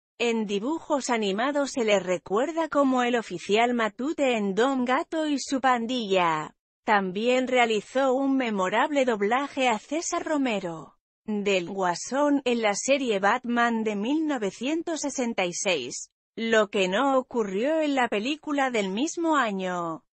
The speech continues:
Fue una notable ausencia la suya, lo mismo que la de la voz en español de El Acertijo, protagonizado por Frank Gorshin, que tampoco es la misma que en la serie.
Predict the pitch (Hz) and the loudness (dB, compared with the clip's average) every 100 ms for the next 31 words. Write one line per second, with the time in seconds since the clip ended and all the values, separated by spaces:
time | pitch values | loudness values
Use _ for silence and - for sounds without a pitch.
0 | _ _ - - 247 277 294 285 269 233 | _ _ -10 0 2 4 2 2 0 0
1 | 254 302 285 226 185 - 311 339 - 302 | 0 2 2 0 0 -2 -2 -2 -4 -4
2 | 285 262 - 262 202 190 180 170 156 - | -2 -2 -2 -2 0 0 2 -2 -6 -12
3 | _ _ - 226 202 185 226 320 311 277 | _ _ -8 2 4 4 0 0 2 0
4 | 254 240 220 214 202 180 247 285 - - | 2 2 2 2 0 2 2 0 -2 -2
5 | 247 233 208 - 208 214 277 339 320 320 | 0 0 -2 -2 -2 0 -2 -2 -2 -2
6 | 339 240 226 202 269 233 - 269 214 - | 0 0 0 0 -2 -4 -4 -4 -4 -4
7 | 180 165 147 - _ _ _ 247 233 226 | -4 -4 -8 -14 _ _ _ 0 2 2
8 | 208 202 185 175 233 285 285 269 247 220 | 2 0 -2 -4 0 2 0 0 -4 -4
9 | - 240 226 185 202 190 - 165 156 151 | 0 2 2 0 -2 -2 -8 -6 -6 -8
10 | 151 - _ 202 180 156 160 202 233 254 | -10 -18 _ -4 -2 -4 -4 -2 -2 2
11 | 262 247 294 277 247 220 240 302 302 269 | 2 4 2 2 0 0 0 -2 0 -2
12 | 262 294 277 254 233 208 233 196 180 165 | -2 0 0 0 -2 -2 -2 -2 -2 -4
13 | - | -8